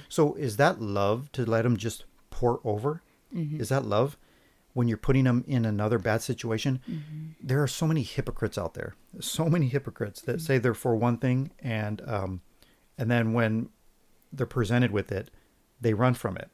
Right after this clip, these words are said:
Speaker 2: Mm-hmm.
Speaker 1: right? They show their
Speaker 2: Mm-hmm.
Speaker 1: true colors.
Speaker 2: Mm-hmm.
Speaker 1: So is it like homeless?
Speaker 2: Mm-hmm.
Speaker 1: When you see homeless people, I know so many people that are like, "Don't shut down the homeless camps.
Speaker 2: Mm-hmm.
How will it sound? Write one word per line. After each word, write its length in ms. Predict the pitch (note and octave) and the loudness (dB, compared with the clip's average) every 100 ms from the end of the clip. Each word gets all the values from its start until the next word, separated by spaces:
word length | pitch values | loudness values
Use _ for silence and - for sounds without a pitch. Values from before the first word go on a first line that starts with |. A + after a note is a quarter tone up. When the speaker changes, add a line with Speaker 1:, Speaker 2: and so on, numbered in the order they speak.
| - | -6
Speaker 2:
Mm-hmm. 460 | F3 D#3+ E3+ D#3+ C3+ | -4 -4 -6 -6 -2
Speaker 1:
right? 260 | B2+ G#3+ | -2 -2
They 100 | - | -4
show 180 | E3 B2+ | 0 2
their 80 | A2+ | 2
Speaker 2:
Mm-hmm. 100 | - | 0
Speaker 1:
true 100 | B2+ | -2
colors. 440 | C#3 B2 G2+ - - - _ F3+ | 0 0 0 -6 -16 -20 _ -10
Speaker 2:
Mm-hmm. 280 | E3 F3+ F#3+ - | -8 -8 -8 -2
Speaker 1:
So 220 | C#3 B2+ | 2 2
is 260 | D3+ C#3+ | 2 4
it 220 | D#3 F3+ - _ _ _ _ - | 4 2 -2 _ _ _ _ -4
like 200 | A#2+ - | -4 -2
homeless? 640 | - D#3 A#2+ F#2 - - _ _ E3 | 0 2 2 -2 -10 -16 _ _ -10
Speaker 2:
Mm-hmm. 240 | D#3+ E3 E3+ _ | -8 -10 -12 _
Speaker 1:
When 140 | A#2+ A2+ | -4 -2
you 60 | |
see 160 | A#2 C#3+ | -2 -2
homeless 300 | A#2+ C#3+ A#2+ | 0 0 0
people, 320 | A2 - F#2+ - A2+ | -4 -8 -10 -10 -2
I 100 | B2 | 2
know 140 | C3 | 2
so 260 | - - D3 | 0 0 2
many 140 | C3+ | 2
people 220 | C3+ A2+ | 0 -2
that 60 | G#2+ | -2
are 60 | G2 | -2
like, 120 | G#2+ - _ _ _ _ _ - | -8 -16 _ _ _ _ _ -6
"Don't 200 | C#3+ D#3+ | -2 0
shut 180 | - D3 | 0 0
down 180 | C3 A#2+ | 2 2
the 60 | G#2 | 2
homeless 280 | C3+ A#2 | 0 0
camps. 400 | - F#2+ A2+ - | -2 -6 -6 -6
Speaker 2:
Mm-hmm. 300 | G3 E3+ F3 | -4 -4 -4